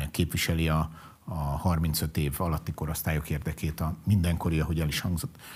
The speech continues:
kormányzattal, eh, szemben. Eh, nem volt ebben politikai, ugye, itt nem tudom, mennyire ismerték föl a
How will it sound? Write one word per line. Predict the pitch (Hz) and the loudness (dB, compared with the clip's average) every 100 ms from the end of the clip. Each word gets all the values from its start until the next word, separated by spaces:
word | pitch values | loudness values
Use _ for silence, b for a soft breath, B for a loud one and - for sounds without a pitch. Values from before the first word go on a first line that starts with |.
| B B | B B
kormányzattal, | - 92 82 78 90 - 82 80 B B B B - | 0 2 4 2 0 0 0 0 B B B B -6
eh, | 127 92 87 - | 0 2 2 2
szemben. | - 104 117 123 135 135 - - | 4 6 10 10 8 6 2 -8
Eh, | - 117 110 | -2 4 6
nem | 123 165 123 | 8 8 8
volt | 107 92 107 | 6 6 4
ebben | 92 98 95 | 4 4 4
politikai, | 92 101 95 95 101 101 | 6 6 6 4 6 8
ugye, | 104 101 98 | 8 6 6
itt | 98 - 101 | 4 2 0
nem | 98 | 2
tudom, | - 92 | 4 4
mennyire | 95 90 | 6 6
ismerték | 85 - 90 85 85 | 4 4 2 2 0
föl | - 92 | 2 2
a | 85 82 | 2 0